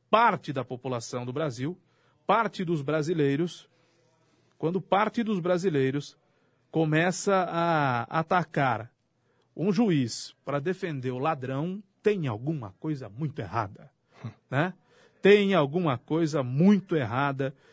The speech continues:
Speaker 1: nesse país em que pessoas atacam um juiz de direito,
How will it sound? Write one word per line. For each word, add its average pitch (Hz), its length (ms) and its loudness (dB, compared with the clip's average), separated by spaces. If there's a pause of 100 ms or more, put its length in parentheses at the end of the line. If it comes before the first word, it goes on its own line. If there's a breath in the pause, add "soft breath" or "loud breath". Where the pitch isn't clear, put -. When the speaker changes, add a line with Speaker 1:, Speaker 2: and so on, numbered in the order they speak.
(180 soft breath)
Speaker 1:
nesse 139 300 -2
país 156 460 0
em 196 80 -6
que 185 120 -8
pessoas 156 520 0
atacam 131 520 -2
um 143 60 -2
juiz 220 260 4
de 233 80 -4
direito, 165 460 0